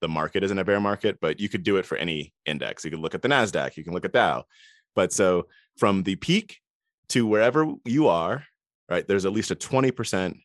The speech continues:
decrease in price. That's typical. I think that that definition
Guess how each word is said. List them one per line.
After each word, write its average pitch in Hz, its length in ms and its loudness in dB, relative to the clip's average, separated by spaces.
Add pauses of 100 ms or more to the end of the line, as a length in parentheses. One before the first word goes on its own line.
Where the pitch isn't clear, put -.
(140)
decrease 80 640 -4
in 85 140 -6
price. - 340 -8 (120)
That's 107 200 2
typical. - 440 -4 (460)
I 151 200 6
think 156 280 -2
that 98 180 -2
that 90 380 0
definition 90 840 0